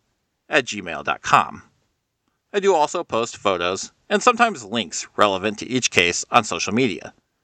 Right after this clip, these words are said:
mainly on Facebook and Instagram. Lastly,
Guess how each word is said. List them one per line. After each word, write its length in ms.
mainly 360
on 100
Facebook 440
and 60
Instagram. 560
Lastly, 420